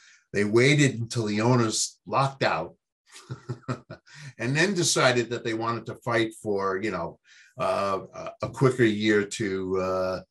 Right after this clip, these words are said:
to free agency or more money for the young players or, um, more cap space up at the top so that the,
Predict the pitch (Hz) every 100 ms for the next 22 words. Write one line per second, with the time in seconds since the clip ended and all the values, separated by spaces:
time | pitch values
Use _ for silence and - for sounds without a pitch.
0 | _ _ _ - 117 - 117 117 120 110
1 | 104 - 95 90 90 90 92 92 98 113
2 | 120 117 123 120 107 - 101 104 107 107
3 | - 120 120 104 95 92 85 98 95 95
4 | 92 87 _ - - _ - 92 92 98
5 | 98 - - 113 123 120 - 123 120 -
6 | - 120 113 127 - 113 - 117 123 -
7 | - 107 101 98 101 101 98